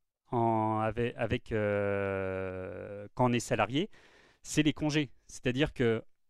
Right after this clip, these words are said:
quand on est salarié, on a les congés payés. Ici, nous, on va devoir se payer les congés. Ça va être une,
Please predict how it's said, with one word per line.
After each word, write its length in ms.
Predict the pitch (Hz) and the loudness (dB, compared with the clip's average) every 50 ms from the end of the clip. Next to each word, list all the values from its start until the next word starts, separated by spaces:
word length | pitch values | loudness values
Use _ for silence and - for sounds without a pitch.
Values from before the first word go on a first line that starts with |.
| _ _ _ | _ _ _
quand 140 | - 156 151 | 0 2 4
on 40 | 156 | 4
est 60 | 151 | 4
salarié, 420 | - - 156 147 143 147 156 156 | 2 2 2 2 2 2 2 2
on 80 | 139 123 | 2 2
a 80 | 110 107 | 0 0
les 80 | 113 | 0
congés 260 | - - 123 110 117 | -2 -2 -2 -2 -2
payés. 400 | 113 - 117 123 151 190 196 - - - | 0 0 0 0 0 -2 -2 -6 -12 -12
Ici, 260 | - - - 180 180 | -10 -8 -6 -4 -2
nous, 120 | 180 170 | 0 0
on 80 | 156 127 | 0 2
va 100 | 120 120 | 0 0
devoir 260 | 117 120 113 127 117 | 0 2 2 0 0
se 160 | - - - - - - | -2 -4 -12 -10 -4 0
payer 240 | 196 185 170 143 120 | 0 2 2 0 0
les 80 | 113 | -2
congés. 320 | - - 117 101 98 98 - - - - _ _ _ _ _ - | -4 -6 -6 -6 -6 -6 -8 -10 -18 -20 _ _ _ _ _ -14
Ça 140 | - - 113 | -8 -4 -4
va 40 | 117 | -4
être 160 | - - 127 | -4 -2 0
une, 340 | 127 147 147 139 143 160 | 2 4 4 2 0 -2